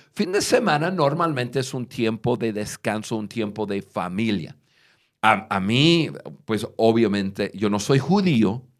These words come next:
pero, ah, yo respeto mucho el, la tradición judía,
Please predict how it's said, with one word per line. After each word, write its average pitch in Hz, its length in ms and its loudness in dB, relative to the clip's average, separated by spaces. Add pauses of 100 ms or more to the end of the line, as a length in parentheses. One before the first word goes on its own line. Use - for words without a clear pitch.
(420)
pero, 127 680 6
ah, 104 160 -2
yo 110 360 6
respeto 123 1120 2
mucho 104 920 2 (480)
el, 120 460 4
la 113 220 2
tradición 113 960 2
judía, 147 720 4